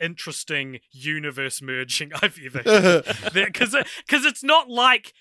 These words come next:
Speaker 1: as begrudged as I am to say, it's not like Deadpool,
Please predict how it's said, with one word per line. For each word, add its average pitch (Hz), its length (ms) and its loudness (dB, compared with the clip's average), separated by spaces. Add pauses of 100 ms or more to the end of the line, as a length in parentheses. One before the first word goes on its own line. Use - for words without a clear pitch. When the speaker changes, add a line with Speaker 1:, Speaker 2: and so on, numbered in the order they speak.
(160)
Speaker 1:
as 214 180 2
begrudged 214 540 0
as 196 120 -2
I 180 120 4
am 180 160 4
to 175 100 -10
say, 180 320 2
it's 190 180 -6
not 226 280 0
like 190 380 0
Deadpool, 165 680 -6